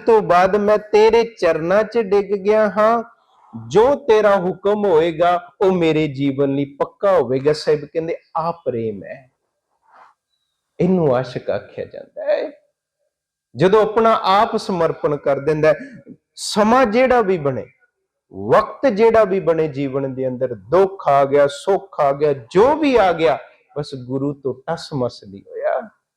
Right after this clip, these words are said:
ਗੁਰੂ ਤੋਂ ਦੂਰ ਨਹੀਂ ਹੋਇਆ। ਸਾਹਿਬ ਜੀ ਕਹਿੰਦੇ, "ਇਹਨੂੰ ਆਸ਼ਿਕ ਆਖਿਆ ਜਾਂਦਾ ਹੈ, ਇਹਨੂੰ ਪ੍ਰੇਮ ਤੇ ਪਿਆਰ ਆਖਿਆ ਜਾਂਦਾ ਹੈ।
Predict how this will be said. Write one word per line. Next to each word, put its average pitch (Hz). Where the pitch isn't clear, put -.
ਗੁਰੂ 170
ਤੋਂ 262
ਦੂਰ 175
ਨਹੀਂ 165
ਹੋਇਆ। 139
ਸਾਹਿਬ 135
ਜੀ 139
ਕਹਿੰਦੇ, 147
"ਇਹਨੂੰ 160
ਆਸ਼ਿਕ -
ਆਖਿਆ -
ਜਾਂਦਾ -
ਹੈ, -
ਇਹਨੂੰ 226
ਪ੍ਰੇਮ 190
ਤੇ 185
ਪਿਆਰ 143
ਆਖਿਆ 131
ਜਾਂਦਾ 123
ਹੈ। 160